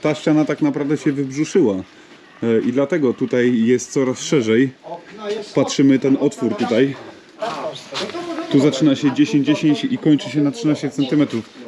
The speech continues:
Tak bardzo wybrzuszyła się ta ściana, tak naprawdę dwa centymetry, więc dobrze, żeśmy już to zrobili, te tajcy, które wzmocnią tą ścianę razem. W środku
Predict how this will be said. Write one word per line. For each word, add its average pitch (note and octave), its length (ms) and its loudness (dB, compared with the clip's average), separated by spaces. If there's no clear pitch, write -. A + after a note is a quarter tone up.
Tak D3 180 0
bardzo C#3 340 2
wybrzuszyła C3+ 540 0
się C3 140 -4
ta C3+ 140 -2
ściana, A#2 320 -2
tak G2 160 -6
naprawdę G#2+ 300 -2
dwa B2+ 180 -2
centymetry, C3 580 0
więc A2+ 240 -4
dobrze, C3+ 440 0
żeśmy B2+ 380 -4
już C#3+ 260 0
to C3 160 -2
zrobili, B2 380 -2
te G#2+ 120 -4
tajcy, G#2 460 -2
które A2+ 240 2
wzmocnią A#2 540 -2
tą A2+ 100 -4
ścianę A2+ 320 -2
razem. F#2 240 -2
W - 40 -12
środku D3+ 400 0